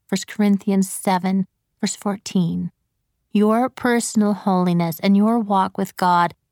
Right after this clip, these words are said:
has a powerful effect within your marriage. When it comes to prayer, you still have a great deal of authority. Nevertheless, what you want to secure is a united front.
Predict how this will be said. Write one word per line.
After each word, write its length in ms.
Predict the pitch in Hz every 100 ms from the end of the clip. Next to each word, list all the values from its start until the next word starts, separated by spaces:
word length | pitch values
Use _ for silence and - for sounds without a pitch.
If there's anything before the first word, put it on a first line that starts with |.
| -
has 180 | 214 220
a 60 |
powerful 680 | - - 202 208 190 - 190
effect 500 | 180 - 185 175 -
within 420 | 202 190 214 233 233
your 160 | 208
marriage. 680 | 185 175 175 180 185 - - _ _ _ -
When 140 | 202
it 100 | -
comes 300 | - 220 226
to 120 | -
prayer, 600 | - - 269 226 170 175 - _ _ -
you 140 | 185
still 280 | - - 226
have 140 | 208
a 60 | 196
great 460 | 175 185 185 202 -
deal 280 | 196 160
of 80 | 147
authority. 760 | 160 - 185 170 160 170 165 - _ _ _ _ _ _
Nevertheless, 760 | 185 175 190 208 208 180 170 160
what 180 | - -
you 140 | 196
want 400 | 185 190 202 190
to 120 | - 220
secure 680 | 220 - - 170 170 160 -
is 320 | 196 202 196
a 60 |
united 600 | 190 196 180 160 160 175
front. 600 | - - 151 147 - -